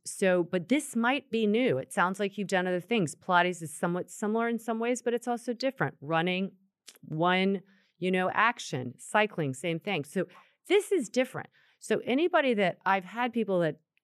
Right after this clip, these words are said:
they, they get to this and they're like, "I love this so much, but I don't look like that. And it feels really fast to me," or,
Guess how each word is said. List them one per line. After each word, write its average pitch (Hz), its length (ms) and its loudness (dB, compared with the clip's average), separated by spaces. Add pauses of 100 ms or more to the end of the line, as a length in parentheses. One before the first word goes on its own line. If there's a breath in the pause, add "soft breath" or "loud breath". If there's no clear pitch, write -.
(140)
they, 165 140 2
they 170 220 -2
get 226 240 2
to 185 120 -4
this 151 220 -4
and 165 80 -6
they're 160 60 -4
like, 160 200 -4 (100)
"I 139 140 2
love 254 260 6
this 302 160 -2
so 220 180 -2
much, 240 400 -2 (540 soft breath)
but 226 120 8
I 302 120 6
don't 294 220 2
look 269 180 -2
like 254 180 -2
that. 240 300 2
And 165 180 0
it 233 160 2
feels 240 280 0
really 247 180 2
fast 269 460 4
to 220 60 0
me," 196 220 2
or, 165 240 2